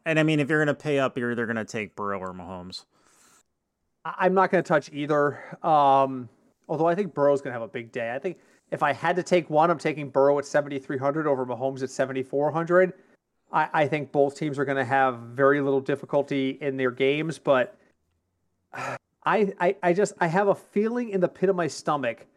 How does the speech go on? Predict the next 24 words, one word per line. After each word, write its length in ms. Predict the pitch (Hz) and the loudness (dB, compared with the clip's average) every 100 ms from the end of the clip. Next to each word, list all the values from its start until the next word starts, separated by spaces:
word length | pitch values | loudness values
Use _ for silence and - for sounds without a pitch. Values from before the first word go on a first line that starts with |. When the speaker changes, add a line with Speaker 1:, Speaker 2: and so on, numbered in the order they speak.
| _ _ _ _ - | _ _ _ _ -18
Speaker 2:
that 580 | 143 147 139 131 - - _ _ _ _ _ _ _ | 0 2 4 2 0 -10 _ _ _ _ _ _ _
the 100 | 139 | -4
Bengals 440 | 127 151 175 170 | 0 0 2 0
are 60 | 156 | 0
gonna 200 | 160 147 | 0 -2
try 360 | - - 156 147 | -4 0 4 4
and 160 | 143 | 2
limit 520 | 131 123 143 147 143 _ _ - | -2 0 0 0 -4 _ _ -8
Mixon 540 | 139 135 - 117 104 - _ _ _ _ _ _ | -4 -4 -6 -10 -10 -20 _ _ _ _ _ _
if 200 | - 151 | -4 -2
they 140 | - 135 | 0 0
can. 640 | 135 - 151 123 104 98 - _ _ _ _ _ _ | -2 -8 -6 -4 -6 -12 -20 _ _ _ _ _ _
Not 160 | 160 - | -4 0
saying 140 | 208 | 2
they're 80 | 214 | 2
going 380 | 170 226 285 202 | 2 6 6 6
to, 340 | - 117 110 131 _ _ _ _ | 0 -6 -6 -10 _ _ _ _
I'm 100 | 175 | -6
saying 220 | 160 175 160 | 2 2 4
they're 80 | 151 | 2
going 200 | 170 160 | 2 2
to 100 | 139 | -6
try 600 | - - - 156 151 143 | -10 -12 2 4 4 2
to. 360 | - 113 98 | -4 -8 -10